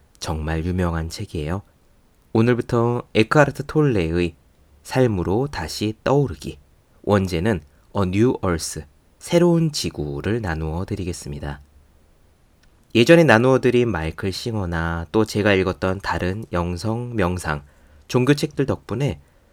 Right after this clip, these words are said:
톨레의 이 글을 조금쯤은 이해할 수 있게 되어 저는 참 기쁩니다.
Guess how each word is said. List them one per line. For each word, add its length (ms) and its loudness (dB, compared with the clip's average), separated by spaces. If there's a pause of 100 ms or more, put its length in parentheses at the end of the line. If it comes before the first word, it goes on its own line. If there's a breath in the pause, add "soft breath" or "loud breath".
(220 soft breath)
톨레의 600 6
이 80 0
글을 560 0
조금쯤은 720 -2
이해할 260 2
수 160 -6
있게 220 -6
되어 340 -6
저는 240 -8
참 260 -8
기쁩니다. 760 -8